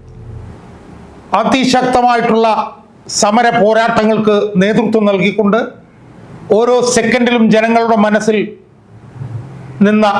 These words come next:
നേതാവ് അന്നത്തെ പ്രതിപക്ഷ നേതാവായ വി ഡി, ഏഹ്, വി എസ് അച്യുതാനന്ദനായിരുന്നു.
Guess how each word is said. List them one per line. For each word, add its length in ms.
നേതാവ് 420
അന്നത്തെ 320
പ്രതിപക്ഷ 400
നേതാവായ 460
വി 160
ഡി, 60
ഏഹ്, 140
വി 160
എസ് 140
അച്യുതാനന്ദനായിരുന്നു. 720